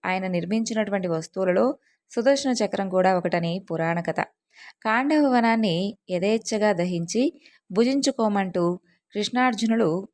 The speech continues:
అగ్నిదేవుడికి అభయం ఇచ్చినటువంటి సందర్భంలో అగ్నిదేవుడు ఈ యొక్క సుదర్శన చక్రాన్ని కృతజ్ఞతాపూర్వకంగా బహుకరించాడని మహాభారతం ఆది పర్వంలో ఒక ఉపాఖ్యానం చెబుతుంది.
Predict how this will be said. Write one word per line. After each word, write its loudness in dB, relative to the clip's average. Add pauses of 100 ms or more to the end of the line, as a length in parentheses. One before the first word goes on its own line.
అగ్నిదేవుడికి 0 (120)
అభయం 0
ఇచ్చినటువంటి -4
సందర్భంలో -2 (420)
అగ్నిదేవుడు 2 (100)
ఈ 0
యొక్క -2
సుదర్శన -4 (100)
చక్రాన్ని -2
కృతజ్ఞతాపూర్వకంగా 0
బహుకరించాడని -4
మహాభారతం -2 (160)
ఆది -4
పర్వంలో -2 (380)
ఒక -2
ఉపాఖ్యానం 0
చెబుతుంది. -8